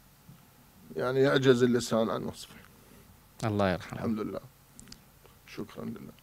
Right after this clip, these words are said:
Speaker 2: الحمد لله. هذه الصورة دائمًا ما تروح عن بالك؟
Speaker 1: طبعًا تدري اليوم ال-، الحياة محطات.
Speaker 2: محطات أكيد.
Speaker 1: ويمكن هاي محطة بداية العمر كلش مؤلمة.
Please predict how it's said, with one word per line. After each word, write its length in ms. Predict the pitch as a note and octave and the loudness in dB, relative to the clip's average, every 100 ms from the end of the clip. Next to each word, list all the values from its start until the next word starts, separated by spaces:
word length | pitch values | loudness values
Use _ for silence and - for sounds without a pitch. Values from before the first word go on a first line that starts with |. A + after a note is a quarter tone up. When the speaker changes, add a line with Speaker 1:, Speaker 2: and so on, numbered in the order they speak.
| - - | -12 -8
Speaker 2:
الحمد 380 | G2+ - G2+ F#2+ | -8 -6 -6 -6
لله. 280 | - - - - - - - - - - | -8 -8 -10 -14 -16 -16 -16 -18 -20 -2
هذه 180 | - C3+ | 10 10
الصورة 320 | C#3+ - D3 | 12 10 12
دائمًا 640 | C#3 C#3 C3+ C3+ B2+ - B2+ | 12 12 10 4 2 0 -2
ما 240 | A#2+ A#2+ | 0 2
تروح 260 | A#2+ B2 A#2 | 2 4 4
عن 120 | A2+ | 6
بالك؟ 300 | A2 A2 B2+ - - - - - - - - - - - - - - - | 6 4 2 -4 -14 -18 -18 -20 -20 -20 -20 -20 -20 -20 -20 -20 -20 6
Speaker 1:
طبعًا 320 | D#3 D#3 D#3 | 6 8 4
تدري 280 | C#3+ F3 E3 | 0 4 6
اليوم 340 | D3 D3 B2+ A#2+ | 8 6 6 4
ال-، 540 | A#2 A#2 G#2+ G#2+ - - - - - - | 4 2 2 -2 -6 -10 -20 -20 -20 -20
الحياة 360 | - A2 C3 B2+ | -2 4 6 6
محطات. 580 | A#2+ G#2+ A2+ - C#3 G#2+ - A2+ | 2 -2 -2 0 2 2 -2 -6
Speaker 2:
محطات 460 | G#2+ A#2+ C#3+ C#3 | -6 -2 -2 -2
أكيد. 280 | B2+ - - - - - - - - | -6 -8 -10 -12 -20 -18 -16 -18 -12
Speaker 1:
ويمكن 440 | - C3 C#3 C3 B2 | -4 -2 -2 -4 -4
هاي 180 | A2 A2+ | -2 -2
محطة 440 | A2 A2 - A#2 | -2 -4 -2 -2
بداية 420 | G#2 A2 A#2 A2+ A2 | -2 0 2 2 0
العمر 400 | G#2+ C3+ C3 A#2 - - - - - - _ _ - - - - - - - | -4 -2 -2 -4 -8 -20 -18 -18 -18 -20 _ _ -20 -20 -20 -20 -20 -20 -10
كلش 400 | - B2 A#2+ - | -4 -2 -2 -4
مؤلمة. 260 | G2 D#2 | -8 -8